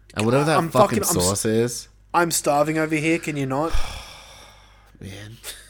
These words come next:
Speaker 2: I hate you so much sometimes.
Speaker 1: They're so
Speaker 2: All right,
Speaker 1: good.
Speaker 2: found
Speaker 1: Anyway.
Speaker 2: footage film, found footage films.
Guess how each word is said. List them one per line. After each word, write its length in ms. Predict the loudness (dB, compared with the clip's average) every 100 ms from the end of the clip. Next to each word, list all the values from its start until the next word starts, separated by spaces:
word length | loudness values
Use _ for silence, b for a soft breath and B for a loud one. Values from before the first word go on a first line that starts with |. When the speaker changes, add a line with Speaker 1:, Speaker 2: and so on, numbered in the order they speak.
| B B B B -14
Speaker 2:
I 60 | -12
hate 200 | -12 -12
you 80 | -14
so 280 | -12 -10 -10
much 240 | -10 -12
sometimes. 600 | -14 -16 -16 -16 -16 -18 _ _ _ _ -18 B B B B B -14
Speaker 1:
They're 100 | -4
so 200 | -2 4
Speaker 2:
All 60 | 4
right, 100 | 4
Speaker 1:
good. 280 | -2 -6 -2
Speaker 2:
found 240 | 0 4 6
Speaker 1:
Anyway. 160 | 6
Speaker 2:
footage 320 | 4 2 -2 -2
film, 240 | 0 0 -2
found 500 | 2 4 6 4 2 -8 -20 0
footage 760 | 4 8 8 6 2 -6 -8 -6
films. 540 | -4 -2 -4 -8 -10